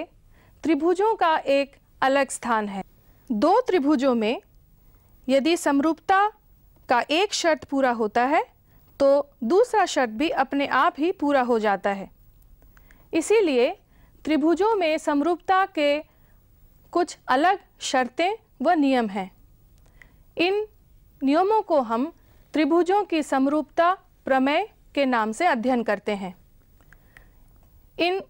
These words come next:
प्रमेयों को अध्ययन करने से पहले आइए एक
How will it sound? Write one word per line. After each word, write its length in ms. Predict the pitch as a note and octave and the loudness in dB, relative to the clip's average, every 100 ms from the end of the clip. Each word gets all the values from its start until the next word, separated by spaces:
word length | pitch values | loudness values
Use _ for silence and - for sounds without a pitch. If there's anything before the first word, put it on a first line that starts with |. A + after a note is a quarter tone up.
| - | -4
प्रमेयों 360 | D4 F4 A#4 | 0 2 0
को 100 | G#4+ | 2
अध्ययन 320 | E4 B3 F4+ E4 | 0 0 -2 -2
करने 280 | C#4 A#3+ | -2 -2
से 120 | A3 A#3 | -2 -4
पहले 320 | A#3 A#3+ C4+ | -2 -2 -2
आइए 440 | - A3+ G#3+ C#4 A4+ _ _ _ _ _ | -2 -2 0 -2 -4 _ _ _ _ _
एक 300 | - C4+ C#4 | 0 0 0